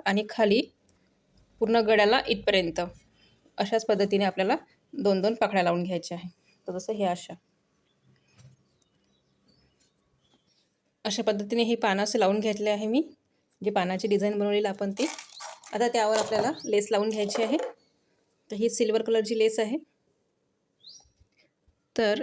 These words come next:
या पद्धतीने इथे आपण मधामध्ये, दोन्ही जॉईंटच्या मधामध्ये अशी लेस लावून घेऊया. खूप सुंदर डिझाईन आहे आणि नवीन डिझाईन आहे.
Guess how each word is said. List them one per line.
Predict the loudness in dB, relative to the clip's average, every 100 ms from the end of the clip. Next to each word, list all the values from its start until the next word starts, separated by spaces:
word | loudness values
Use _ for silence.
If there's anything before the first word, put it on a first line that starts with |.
| -2
या | 0 0
पद्धतीने | 0 -2 0 0 0
इथे | -2 -4 -4
आपण | -4 -2
मधामध्ये, | -2 0 0 -2 -4 -10 -16 _ _ _ _ _
दोन्ही | -20 -6 -2 0 0
जॉईंटच्या | 2 0 0 0
मधामध्ये | 0 0 -2 -2
अशी | -4 -4 -6 -6 -2
लेस | -2 0
लावून | -4 -6
घेऊया. | -8 -12 -14 _ _ _ _ _ -20 -20 -20 _ _ _ _ _ _ _ _ _ _ _ _ _ _ _ _ _ _ _ _ _ _ _ _ _ _ _ -20 -20 _ _ _ _ _ _ _ _ _ _ _ -10
खूप | 0
सुंदर | 2 4 4
डिझाईन | 4 4 4 2
आहे | 0 -2
आणि | -2 0
नवीन | 2 2 4 4
डिझाईन | 2 2 -2
आहे. | -2 -6